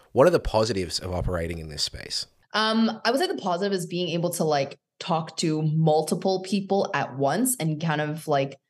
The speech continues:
Speaker 2: you know, I would have never inter-, like, I have, like, uh, newsletter subscribers from India, from Africa. Like, how would I have ever seen, like, met these people in real life, right? And then,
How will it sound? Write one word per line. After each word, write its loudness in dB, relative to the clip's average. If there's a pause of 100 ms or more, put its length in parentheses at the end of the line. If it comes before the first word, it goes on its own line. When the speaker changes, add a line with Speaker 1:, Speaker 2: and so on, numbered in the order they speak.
(160)
Speaker 2:
you -2
know, 2
I -2
would 2
have 2
never 0
inter-, -4
like, -2
I 2
have, -2
like, -2 (260)
uh, 0 (120)
newsletter 4
subscribers 0
from -2 (200)
India, 2 (260)
from 2
Africa. 0
Like, 0 (240)
how 0
would 2
I 4
have 0
ever 0
seen, -2
like, 2
met 0
these -4
people 0
in 0
real 2
life, 0
right? 0
And -4
then, -4